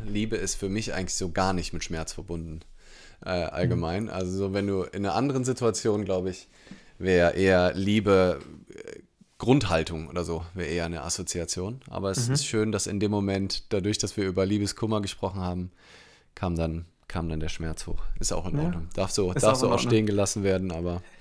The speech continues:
Speaker 2: <laughs>
Speaker 1: es ist kein, ähm, die Zeit überdauernder, ähm, Begriff, weil für mich ist Liebe eigentlich ganz viel auch leicht.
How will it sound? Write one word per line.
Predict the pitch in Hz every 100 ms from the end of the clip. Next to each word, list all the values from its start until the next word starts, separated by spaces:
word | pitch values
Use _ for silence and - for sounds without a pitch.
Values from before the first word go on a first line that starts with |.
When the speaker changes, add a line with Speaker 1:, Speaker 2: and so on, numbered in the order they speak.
| -
Speaker 2:
<laughs> | - - 139
Speaker 1:
es | 110
ist | 110 107
kein, | 127 110 110 113 101
ähm, | 98 98 98 95 - - - -
die | 101
Zeit | - 101 101
überdauernder, | 95 101 95 92 90 90 90 87 85 87 -
ähm, | 85 85 82 82
Begriff, | 95 90 98 95 -
weil | 85
für | 85 92
mich | 95 -
ist | - 87
Liebe | 92 98 98
eigentlich | 87 90 87 87 - - _ _ _ _ _ _ _ _
ganz | 90 90
viel | - 92 -
auch | 78
leicht. | 85 82 87 - -